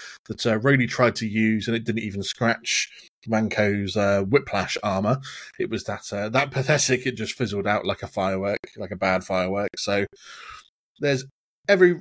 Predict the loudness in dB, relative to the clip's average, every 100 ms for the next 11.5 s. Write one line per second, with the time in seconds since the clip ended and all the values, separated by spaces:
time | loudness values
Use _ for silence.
0 | -2 0 0 0 -8 -2 0 0 -2 -2
1 | -2 0 0 0 -4 -4 -2 2 2 2
2 | -6 2 4 4 -2 -8 -8 -6 -6 -10
3 | -16 -2 2 2 0 -6 -8 -10 _ 0
4 | 0 0 -6 -6 -4 -4 -4 -10 -20 -20
5 | -18 -8 -6 -2 0 0 0 -4 -6 -4
6 | -4 -2 -6 -4 -4 -2 0 0 -2 -8
7 | -12 -16 -8 -2 0 4 2 2 0 2
8 | 0 -2 -2 -2 -2 -2 -2 -2 -4 4
9 | 4 4 -2 0 -2 -2 -4 0 2 2
10 | 0 -6 -8 -6 -6 -6 -4 -2 -2 -2
11 | -4 0 0 0 -6